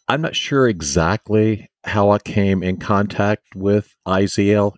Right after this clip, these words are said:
Institute for Zen Leadership. I think it was just scrolling around LinkedIn and, uh, trying to occupy my mind and be a little distracted, perhaps, from all of the events that were going on.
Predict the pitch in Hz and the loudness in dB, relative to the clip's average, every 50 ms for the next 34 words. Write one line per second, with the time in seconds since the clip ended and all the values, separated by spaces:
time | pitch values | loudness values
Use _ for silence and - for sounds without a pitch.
0 | _ - 95 - - _ - - 101 - - 92 85 98 98 98 98 101 101 95 | _ -8 -8 -8 -8 _ -6 -4 -4 -2 -2 -2 -2 0 0 0 0 0 -2 -2
1 | 101 - - - 113 107 - _ - - - - - - - - - - _ _ | -2 -2 0 0 0 0 -2 _ -16 -20 -20 -20 -20 -20 -20 -20 -20 -20 _ _
2 | _ - 92 - - 104 - - 98 95 - - 104 98 - - - - - - | _ -10 -4 0 0 0 0 0 0 -2 -2 -2 -4 -4 -4 -6 -8 -8 -8 -6
3 | - - 101 92 92 98 101 98 95 90 90 92 92 92 92 92 95 92 92 87 | -2 0 2 2 2 2 2 2 2 2 2 2 2 2 2 2 2 0 0 -4
4 | - - - 80 90 95 95 92 - - 92 90 90 90 92 90 85 78 73 71 | -6 -8 -4 -2 0 0 0 0 0 0 2 2 4 2 2 2 0 0 -2 -4
5 | 73 - _ _ _ - - - _ _ _ _ - 73 71 69 - - 95 90 | -6 -10 _ _ _ -20 -20 -20 _ _ _ _ -12 -10 -10 -10 -6 -2 -2 -2
6 | 90 - - 87 92 95 - - 92 - - 90 85 82 87 82 82 82 80 80 | -2 -2 -2 -2 -2 -2 -2 -4 -4 -2 -2 -2 0 0 0 0 0 -2 -2 -2
7 | 80 80 82 85 87 85 78 80 78 78 76 - - _ - 92 87 87 82 82 | -2 -2 0 0 -2 -2 -2 -2 -4 -4 -6 -8 -12 _ -4 -2 0 0 0 -2
8 | 71 78 78 80 78 78 76 - - - - - 98 90 90 90 - _ - 82 | -4 -4 -4 -4 -4 -4 -6 -8 -8 -8 -6 -4 -4 -2 -2 -4 -4 _ -4 -4
9 | 80 - - - 80 82 90 80 78 78 - - - - - 82 78 78 78 80 | -4 -4 -8 -12 -8 -6 -4 -2 -4 -4 -6 -10 -12 -8 -6 -4 -2 -2 -2 -4
10 | - - 85 82 82 82 78 73 80 76 73 - - 80 73 - - - 73 73 | -4 -4 -4 -2 -2 -2 -2 -2 -2 -2 -2 -2 -4 -4 -4 -4 -6 -6 -4 -4
11 | 78 73 76 78 78 78 78 78 76 73 71 71 73 | -4 -4 -4 -4 -2 -4 -4 -4 -4 -4 -4 -6 -8